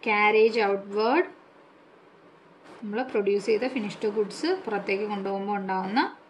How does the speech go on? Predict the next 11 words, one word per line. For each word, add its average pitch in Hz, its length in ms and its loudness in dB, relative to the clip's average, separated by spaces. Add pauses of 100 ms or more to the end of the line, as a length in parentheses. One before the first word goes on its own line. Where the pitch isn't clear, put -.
(1800)
ചാർജുകൾ, 208 540 2 (1600)
sample 233 400 6
and 214 180 4
other 208 180 0 (120)
free 220 180 4 (120)
gifts, 294 280 -2 (1300)
ട്രാവലിംഗ് 220 540 2
എക്സ്പെൻസ് 220 460 -8
വരും, 220 280 -2
printing 220 340 -6 (100)
and 226 120 -4